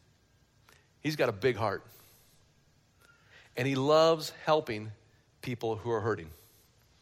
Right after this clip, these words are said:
Stafford goes on, he says, "I remember thinking in that moment, 'Really? Is that who I am? Is that what matters most to me?'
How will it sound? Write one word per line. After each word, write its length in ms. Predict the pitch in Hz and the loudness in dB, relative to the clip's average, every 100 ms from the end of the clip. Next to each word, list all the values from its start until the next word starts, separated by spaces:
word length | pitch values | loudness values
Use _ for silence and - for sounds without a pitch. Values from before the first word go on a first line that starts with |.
| _ _ _ _ _ _ _ _ - - - _ _ _ _ - | _ _ _ _ _ _ _ _ -20 -20 -20 _ _ _ _ -10
Stafford 380 | - 151 151 | 2 4 4
goes 200 | 139 135 | 0 2
on, 120 | 139 131 | 2 2
he 100 | 120 | -2
says, 160 | 123 | -4
"I 80 | 113 | 0
remember 280 | 147 147 131 | 0 2 0
thinking 340 | - 147 139 | -4 -6 -4
in 100 | 135 | -4
that 120 | 135 | -4
moment, 260 | 139 131 104 | -2 -4 -6
'Really? 320 | 101 123 226 254 - - _ _ _ _ _ _ _ _ _ _ _ _ _ _ _ | -4 0 0 -2 -12 -20 _ _ _ _ _ _ _ _ _ _ _ _ _ _ _
Is 80 | - | -2
that 140 | - 190 | 0 2
who 80 | |
I 100 | 220 | 2
am? 220 | 208 254 269 - - _ _ _ _ _ _ _ - - - - | 2 0 -4 -18 -20 _ _ _ _ _ _ _ -20 -20 -20 -10
Is 180 | - 135 | -4 0
that 220 | 135 196 | 4 4
what 180 | 196 208 | 4 -2
matters 460 | 180 185 190 196 160 | 2 4 4 2 0
most 320 | 143 180 - | 0 2 0
to 60 | 190 | -2
me?' 240 | 196 180 | -2 -2